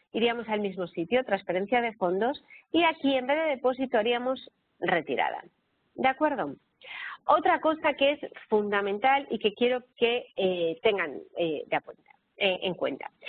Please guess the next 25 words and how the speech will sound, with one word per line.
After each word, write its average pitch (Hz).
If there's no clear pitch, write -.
Ven 294
que 320
yo 302
aquí 285
tengo 247
simplemente 226
libras 196
esterlinas 302
y 214
estoy 202
a 175
cero, 180
¿de 185
acuerdo? 208
Porque, 160
bueno, 175
esta 175
cuenta 202
está 175
en, 156
en 160
moneda 175
base 185
libras 165
esterlinas. -